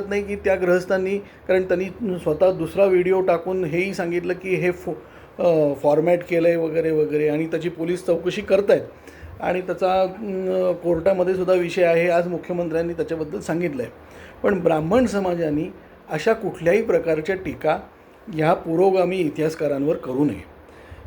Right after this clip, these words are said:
या पुरोगामी इतिहासकारांमुळे इतिहास बदल-, बदलेल अशातला भाग नाही.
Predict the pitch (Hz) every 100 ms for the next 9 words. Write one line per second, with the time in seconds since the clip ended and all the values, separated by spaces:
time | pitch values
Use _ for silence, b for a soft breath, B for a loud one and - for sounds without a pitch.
0 | 208 233 208 202 214 226 233 208 202 214
1 | 208 202 196 202 196 202 117 113 - B
2 | B - - - - - - - 160 151
3 | 214 190 156 165 165 220 226 196 175 180
4 | 214 220 214 - - 202 180 147 147 143
5 | 160 151 131 123